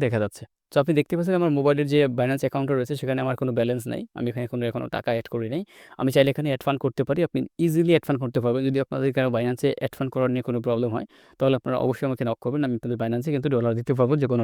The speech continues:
সময়। ওকে, তো এবার যদি আমরা এখানে চাই যে আমরা আমাদের এই Telegram অ্যাডের অ্যাকাউন্টের মধ্যে আমরা টাকা রিচার্জ করবো, সেক্ষেত্রে আমাদের এখন যেহেতু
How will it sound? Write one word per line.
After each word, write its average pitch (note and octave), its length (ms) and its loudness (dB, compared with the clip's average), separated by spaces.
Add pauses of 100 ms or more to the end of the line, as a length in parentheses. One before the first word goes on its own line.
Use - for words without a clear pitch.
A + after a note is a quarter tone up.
সময়। G2 200 -6 (920)
ওকে, G#2 160 -4 (120)
তো - 60 -10 (100)
এবার F3 120 4 (160)
যদি E3+ 180 0
আমরা E3+ 180 2
এখানে E3+ 240 -2
চাই C#3 200 2
যে D3+ 100 -2
আমরা C#3 200 0
আমাদের C#3 220 -2 (220)
এই A3 100 -2 (1300)
Telegram F#3 380 4 (120)
অ্যাডের D3+ 260 2
অ্যাকাউন্টের E3 340 0
মধ্যে D3+ 180 0
আমরা C3+ 180 -2
টাকা C3+ 180 0
রিচার্জ B2+ 280 -6
করবো, B2 240 -4
সেক্ষেত্রে D#3+ 380 -4
আমাদের D#3 240 0
এখন D#3 200 -2
যেহেতু D3+ 200 -2